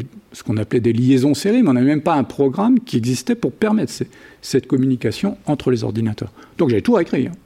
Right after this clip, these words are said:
Bon, ben, même refait toutes les images. Aujourd'hui, on ne ferait pas du tout comme ça. Euh, et donc là, l'outil, il, il amenait, euh, une forme de modernisation là-dessus, pour dire, bah, maintenant, on va automatiser, euh, tout ça et on va rationaliser la, euh,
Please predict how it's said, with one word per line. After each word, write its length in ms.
Bon, 140
ben, 140
même 200
refait 280
toutes 180
les 180
images. 400
Aujourd'hui, 340
on 40
ne 40
ferait 140
pas 120
du 100
tout 120
comme 180
ça. 160
Euh, 260
et 60
donc 180
là, 100
l'outil, 340
il, 360
il 180
amenait, 520
euh, 340
une 140
forme 300
de 80
modernisation 800
là-dessus, 540
pour 140
dire, 140
bah, 140
maintenant, 280
on 100
va 160
automatiser, 640
euh, 160
tout 140
ça 360
et 320
on 40
va 120
rationaliser 760
la, 300
euh, 280